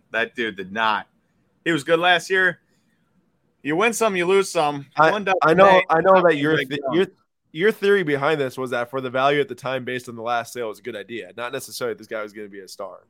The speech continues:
Speaker 2: but it was worth a shot. It was worth a shot. Um,
Speaker 1: It
Speaker 2: and
Speaker 1: did not
Speaker 2: then,
Speaker 1: work.
Speaker 2: oh, hold on.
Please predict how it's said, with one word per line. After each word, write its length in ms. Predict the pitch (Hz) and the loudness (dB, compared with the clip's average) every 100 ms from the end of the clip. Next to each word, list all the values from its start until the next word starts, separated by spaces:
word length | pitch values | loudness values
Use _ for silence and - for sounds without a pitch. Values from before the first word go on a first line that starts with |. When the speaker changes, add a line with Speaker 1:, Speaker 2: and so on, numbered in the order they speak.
| _ - | _ -12
Speaker 2:
but 240 | 104 - _ _ _ _ _ _ _ _ _ _ _ - | -12 -14 _ _ _ _ _ _ _ _ _ _ _ -6
it 60 | 160 | -4
was 120 | 151 | -2
worth 180 | 151 139 | 0 0
a 40 | |
shot. 360 | 123 127 110 107 | -2 -2 -2 -4
It 80 | 131 | -6
was 140 | 135 | -6
worth 140 | 120 123 | -8 -12
a 40 | |
shot. 400 | - 110 98 92 _ _ | -8 -6 -6 -8 _ _
Um, 420 | 123 123 123 123 | -4 -2 -2 -4
Speaker 1:
It 60 | 120 - | -8 -12
Speaker 2:
and 140 | 127 | -8
Speaker 1:
did 100 | 131 | -4
not 140 | 135 135 | -2 0
Speaker 2:
then, 100 | 135 | -2
Speaker 1:
work. 140 | 110 - _ _ _ _ _ _ _ _ _ _ 127 | -6 -12 _ _ _ _ _ _ _ _ _ _ 0
Speaker 2:
oh, 320 | 147 104 90 _ _ _ _ _ | 0 0 -6 _ _ _ _ _
hold 180 | 135 156 | -4 -2
on. 300 | 113 90 90 | -4 -6 -14